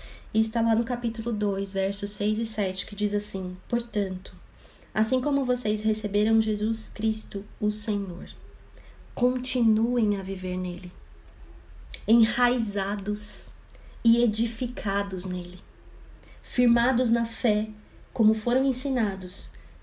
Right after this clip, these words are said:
transbordando de gratidão." Porque estamos em Cristo. Precisamos continuar nele.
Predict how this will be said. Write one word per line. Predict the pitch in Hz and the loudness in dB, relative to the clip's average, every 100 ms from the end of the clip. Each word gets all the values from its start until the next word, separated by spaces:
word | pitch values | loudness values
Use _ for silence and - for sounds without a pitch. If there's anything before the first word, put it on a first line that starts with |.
| - | -8
transbordando | - 233 233 247 214 214 214 180 170 170 - - - - - - - - | 0 2 4 2 0 -2 -2 -4 -6 -6 -10 -16 -20 -20 -20 -20 -16 -8
de | 196 | -4
gratidão." | 180 175 - - - 170 - | -4 -6 -8 -8 -10 -12 -6
Porque | 208 208 | -2 2
estamos | 220 - 233 233 | 2 4 4 4
em | 247 | 0
Cristo. | 247 190 - - - - - - - - - - | -2 -4 -4 -4 -10 -14 -20 -20 -20 -20 -20 -2
Precisamos | 214 214 214 226 277 | 2 4 4 6 6
continuar | - 254 320 - 427 403 277 339 | 6 4 4 2 4 4 4 2
nele. | 226 - | 2 0